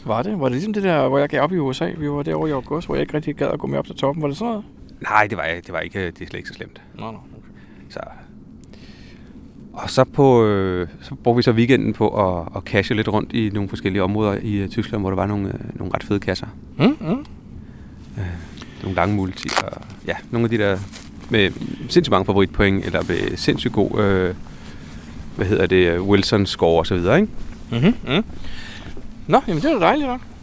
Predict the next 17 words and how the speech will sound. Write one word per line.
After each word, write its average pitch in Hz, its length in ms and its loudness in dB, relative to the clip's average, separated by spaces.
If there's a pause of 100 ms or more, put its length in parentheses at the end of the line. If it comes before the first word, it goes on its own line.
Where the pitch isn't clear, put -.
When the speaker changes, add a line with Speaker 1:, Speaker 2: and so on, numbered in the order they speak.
(320)
Speaker 2:
Så - 460 -2
har 143 120 2
der 135 80 8
jo 127 60 6
blevet 127 220 6
til 123 220 6
et 107 80 0
par 104 480 6
events 123 400 2
omkring, 151 420 4
øh, 117 460 4
julen, 190 340 4
var 143 120 6
der 147 60 6
jo 139 100 6
lidt... 131 200 4
Øh, 110 320 4